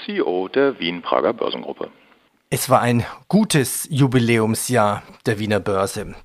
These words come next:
Speaker 2: Zweihundertfünfzig Jahre Wiener Börse geht zu Ende. Ein schönes Jubiläum, aber leider im Lockdown-Jahr. Tja,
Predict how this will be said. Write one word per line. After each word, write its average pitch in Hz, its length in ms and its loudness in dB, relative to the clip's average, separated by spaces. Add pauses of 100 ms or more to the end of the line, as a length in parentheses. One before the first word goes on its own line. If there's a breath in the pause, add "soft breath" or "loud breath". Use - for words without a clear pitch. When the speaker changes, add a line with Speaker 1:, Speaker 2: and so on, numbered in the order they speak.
(120)
Speaker 2:
Zweihundertfünfzig 156 1040 2
Jahre 120 320 4
Wiener 120 180 6
Börse 117 380 2
geht 123 160 -2
zu - 120 -2
Ende. 170 360 4 (320 loud breath)
Ein 135 160 2
schönes 214 320 4
Jubiläum, 160 420 4
aber 147 160 4
leider 139 440 4
im 151 180 4 (100)
Lockdown-Jahr. 120 1040 6 (420 loud breath)
Tja, 113 240 2